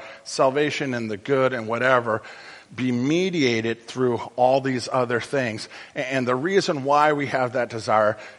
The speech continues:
i-, is we have this, we're trying to build an image of our life and our manner of life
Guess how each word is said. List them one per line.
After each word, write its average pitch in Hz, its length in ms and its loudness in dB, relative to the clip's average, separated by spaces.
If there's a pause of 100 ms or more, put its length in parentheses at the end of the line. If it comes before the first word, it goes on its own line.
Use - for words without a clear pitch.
i-, 139 40 0
is 123 380 -2
we 123 160 0
have 123 400 0
this, 120 420 -2 (920)
we're 131 120 -4
trying 175 540 0
to - 100 -8
build 143 380 2
an 117 240 -4
image 147 540 -4 (420)
of 123 220 2
our 120 160 6
life 120 440 2
and 117 140 -6
our 110 120 -2
manner 117 440 -4
of 95 220 -12
life 98 300 -6